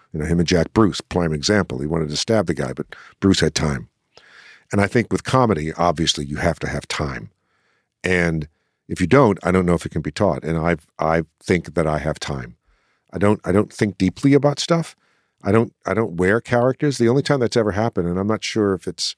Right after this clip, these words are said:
uh, if I might, if I may digress and just tell a short story. I had never worked in my hometown. Uh, I'd never been offered money to go to New Orleans and do anything.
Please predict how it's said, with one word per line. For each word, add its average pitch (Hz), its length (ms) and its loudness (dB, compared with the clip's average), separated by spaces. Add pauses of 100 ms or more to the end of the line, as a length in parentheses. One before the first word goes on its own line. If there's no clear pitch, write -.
(360)
uh, 139 180 -14
if 123 160 -4
I 113 40 6
might, 101 340 0
if 101 120 -4
I 104 80 4
may 92 280 2
digress 85 520 -2
and 87 80 -4
just 78 100 -4
tell 82 160 0
a 76 40 -4
short 82 300 -4
story. 71 400 -4 (1500)
I 110 60 2
had 98 100 2
never 127 160 4
worked 123 240 4
in 101 80 2
my 90 140 0
hometown. 82 560 -2 (840)
Uh, 90 120 0
I'd 85 120 0
never 101 200 2
been 95 160 2
offered 87 260 0
money 85 260 0
to 85 100 -6
go 85 120 0
to 82 80 0
New 82 100 0
Orleans 78 480 -2
and 73 120 -8
do 71 160 -6
anything. 65 360 -12